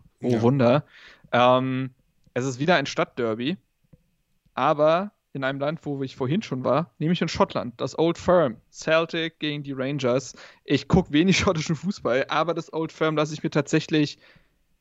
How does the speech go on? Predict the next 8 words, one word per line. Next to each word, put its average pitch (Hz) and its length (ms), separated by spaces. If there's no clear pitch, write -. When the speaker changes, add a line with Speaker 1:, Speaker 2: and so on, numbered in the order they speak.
Speaker 1:
nicht 131 240
entgehen, 170 460
wenn 131 120
ich 123 280
kann, 127 380
weil 135 360
das 147 300
wirklich, 165 680